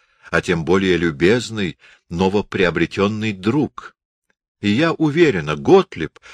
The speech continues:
которому он ставит в вину, что он покинул вас в беде, поплатится, если не тюрьмой, то самым постыдным охотничьим наказанием. Ему придётся без ружья, с одной дубинкой в руках,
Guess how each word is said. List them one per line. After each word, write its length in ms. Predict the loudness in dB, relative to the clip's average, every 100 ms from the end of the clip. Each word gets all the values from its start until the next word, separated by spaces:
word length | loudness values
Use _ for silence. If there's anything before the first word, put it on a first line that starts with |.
| -12 -4
которому 560 | 0 2 2 2 0
он 220 | -2 -2 -4
ставит 500 | -6 -2 -2 -2 -6
в 40 |
вину, 360 | -4 -2 -2 -4
что 240 | -2 0
он 160 | 0 -2
покинул 500 | -4 -2 -4 -4 -4
вас 300 | -4 -6 -10
в 120 | -10
беде, 420 | -8 -2 -2 -2 -8 -20 -20 -2
поплатится, 880 | -2 0 0 2 0 -4 -10 -8 -6
если 460 | -2 -4 -4 -8
не 140 | -6 -6
тюрьмой, 540 | -6 -6 -2 -2 -2 -6 -20 _ _ _ _ _ _ _
то 140 | -8 -8
самым 560 | -6 -2 -2 -2 -6 -8
постыдным 720 | -8 -8 -6 -4 -4 -4 -4 -4
охотничьим 720 | 0 -2 -2 -6 -8 -8 -6
наказанием. 720 | -4 -2 0 0 0 -6 -8 -18 -10 -2
Ему 240 | 0 2
придётся 500 | 0 0 0 0 -4
без 220 | -2 -2
ружья, 480 | -4 -6 -4 -4 -4 _ _ _ _ _
с 140 | -4 0
одной 360 | 0 2 0
дубинкой 580 | 2 2 2 -2 -2 -4
в 80 | -2
руках, 480 | -4 -4 -4 -8